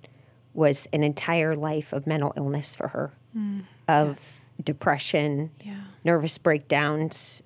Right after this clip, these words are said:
Speaker 1: Um, at that moment, I would say that I became the mom.
Speaker 2: Okay. At,
Speaker 1: Beca-,
Speaker 2: at how
Speaker 1: at
Speaker 2: old? At this
Speaker 1: six years
Speaker 2: point?
Speaker 1: old. <laughs>
Speaker 2: Yeah.
Speaker 1: And it was literally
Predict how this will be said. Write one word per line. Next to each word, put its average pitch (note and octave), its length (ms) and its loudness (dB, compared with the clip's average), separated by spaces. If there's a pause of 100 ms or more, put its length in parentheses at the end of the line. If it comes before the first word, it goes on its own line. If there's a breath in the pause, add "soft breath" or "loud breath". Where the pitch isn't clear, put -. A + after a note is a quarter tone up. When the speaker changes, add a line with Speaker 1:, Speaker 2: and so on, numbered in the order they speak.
(160)
Speaker 1:
Um, C#3+ 440 -2 (480)
at D3+ 160 4
that D#3+ 200 2
moment, E3+ 500 4
I D3 120 0
would F3+ 160 2
say E3 220 4
that D#3 180 2
I D#3+ 120 2
became D#3+ 400 0
the D3+ 80 0
mom. D3 480 0 (280)
Speaker 2:
Okay. F#3+ 360 -10 (200)
At, F3+ 120 -2
Speaker 1:
Beca-, F#3 160 2
Speaker 2:
at F3+ 240 2
how F3+ 240 -2
Speaker 1:
at E3+ 120 8
Speaker 2:
old? F#3 160 -4
At F3+ 100 -6
this - 100 2
Speaker 1:
six E3+ 200 2
years E3 160 2
Speaker 2:
point? G3 120 4
Speaker 1:
old. C#3+ 200 2
<laughs> - 60 0
Speaker 2:
Yeah. F#3+ 360 2 (500 loud breath)
Speaker 1:
And G#3 120 10
it F#3 80 6
was F#3+ 200 8
literally G3+ 600 6